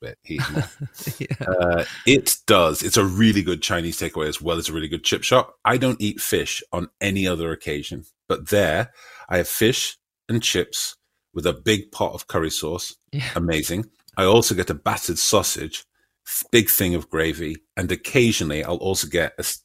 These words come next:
Speaker 1: um, uh, a, a, a steak pudding.
Speaker 2: Wow.
Speaker 1: That would be my complete order.
Speaker 2: You covered all bases, I think, there, other than a cheese and onion pie. <laughs>
Speaker 1: No, you see, I don't, I, I can't, I, I have no time. Oh, and a balm, a balm.
Speaker 2: A balm.
Speaker 1: Don't forget the balm.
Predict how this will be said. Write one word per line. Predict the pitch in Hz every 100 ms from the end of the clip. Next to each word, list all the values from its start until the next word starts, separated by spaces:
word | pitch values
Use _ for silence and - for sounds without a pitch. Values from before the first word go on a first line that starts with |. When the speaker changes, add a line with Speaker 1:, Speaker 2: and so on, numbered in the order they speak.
| -
Speaker 1:
um, | 82 80 80 80 80 80 _ _ _ _ _ _ _ _
uh, | 80 78 73 76 80 85
a, |
a, | 85 80
a | -
steak | - 85 -
pudding. | 71 62 _ _ _ _ _ _ _
Speaker 2:
Wow. | 127
Speaker 1:
That | 110 92
would | 90
be | 95
my | 90 82
complete | - - - 78 -
order. | 76 73 - _ _
Speaker 2:
You | -
covered | 165 - 247 190 -
all | 151
bases, | 143 139 196 - 240
I | 214
think, | 151 135
there, | 123
other | 135 143
than | 147
a | 139
cheese | - 131 127
and |
onion | 127 120 123
pie. | - 151 185 190 -
<laughs> | 120
Speaker 1:
No, | 127 127
you |
see, | 135 160 -
I | 123 151
don't, | 147 139 -
I, | 127 170 - - -
I | 170
can't, | - 180 175 -
I, | 113 - 120
I |
have | 113
no | 110 117
time. | 120 -
Oh, | 147 120 -
and | 117
a |
balm, | - 123 113 80 -
a | 98
balm. | 120 110 104 82
Speaker 2:
A | 151
balm. | - 143 - 143 -
Speaker 1:
Don't | 113 113
forget | 117 113 95
the |
balm. | 87 107 101